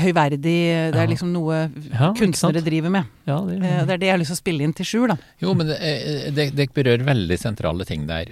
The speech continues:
Speaker 3: For det første så gjør vi noe, eh, vi gjør kreativitet til noe høyverdig. Og, eh, for å si det rett ut, hvis du ikke hadde vært kreativ, altså hvis du ikke hadde vært skapende,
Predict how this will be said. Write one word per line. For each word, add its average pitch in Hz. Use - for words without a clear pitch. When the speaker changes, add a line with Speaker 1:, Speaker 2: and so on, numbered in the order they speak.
Speaker 3:
For 113
det 120
første -
så 127
gjør 95
vi 107
noe, 107
eh, 120
vi 113
gjør 101
kreativitet 98
til 90
noe 90
høyverdig. 76
Og, 123
eh, 120
for 139
å -
si 123
det 120
rett 107
ut, 139
hvis 120
du -
ikke -
hadde 95
vært 123
kreativ, 139
altså 110
hvis 104
du -
ikke -
hadde 87
vært -
skapende, 110